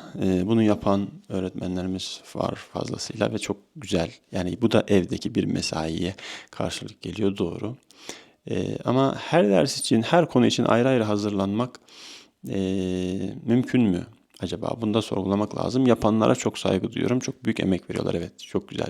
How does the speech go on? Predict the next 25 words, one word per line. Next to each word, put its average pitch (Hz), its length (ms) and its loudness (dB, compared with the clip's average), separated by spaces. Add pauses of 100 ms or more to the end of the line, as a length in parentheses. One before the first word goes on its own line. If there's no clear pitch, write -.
bir - 40 -16
şey. 139 180 -6 (880)
Ee, 98 380 -2
bunun 151 220 0
dışında 156 540 4 (220)
yani 135 300 4 (140)
öğretmenler 139 540 4
işte 135 160 0
okulda 135 300 4
nöbet 135 360 2
de 135 60 2
tutuyor, 123 400 0
ş-, 120 120 -12 (100)
şunu 131 280 -2
da 117 60 4
yapıyor, 127 420 2
bunu 120 180 4
da 131 60 4
yapıyor. 123 400 2 (640)
Tamam, 98 300 0 (240)
yani 90 200 -4 (300)
genel 151 240 8
anlamda 107 400 6
zorlukları 113 560 4
bunlar. 98 340 2